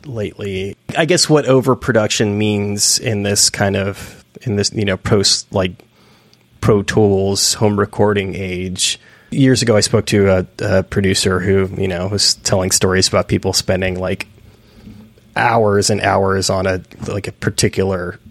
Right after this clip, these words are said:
kick drum hit. And that's something that you can do, right? You can really sit there, and if you want to, labor over every aspect. And this album, which, you know, in a lot of ways was,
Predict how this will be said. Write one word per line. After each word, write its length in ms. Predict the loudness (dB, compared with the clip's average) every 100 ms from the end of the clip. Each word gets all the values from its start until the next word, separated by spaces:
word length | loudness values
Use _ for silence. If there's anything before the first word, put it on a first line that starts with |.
| -18
kick 200 | -4 -4
drum 300 | -2 -4 -4
hit. 320 | -4 -2 -2 -4 -20 _ 0
And 80 |
that's 140 | 2 2
something 200 | 2 2
that 100 | 2
you 100 | 0
can 160 | 0
do, 220 | 0 0 0
right? 280 | 0 0
You 80 | 0
can 200 | 0 0
really 480 | 2 4 2 0 0
sit 340 | 0 0 0
there, 340 | 0 2 2 0
and 80 | -2
if 140 | -2
you 120 | -2
want 320 | 0 -2 -4
to, 380 | -2 0 0 -4 -8 -20 -20 -20 -20 _ _
labor 460 | -2 0 2 2 2
over 320 | 0 0 -2
every 360 | 0 -2 -2 -2
aspect. 720 | 0 -2 -4 -6 -6 -4 -2
And 340 | 2 2 -2 -12 _ _ _ _ _ _
this 180 | 0 2
album, 520 | 4 2 0 0 0
which, 600 | 2 0 0 -4 -6 -12 -14
you 180 | -6 0
know, 160 | 2
in 60 | 2
a 40 |
lot 180 | 2 2
of 80 | 2
ways 300 | 2 0 -2
was, 680 | -2 0 0 0 0 -4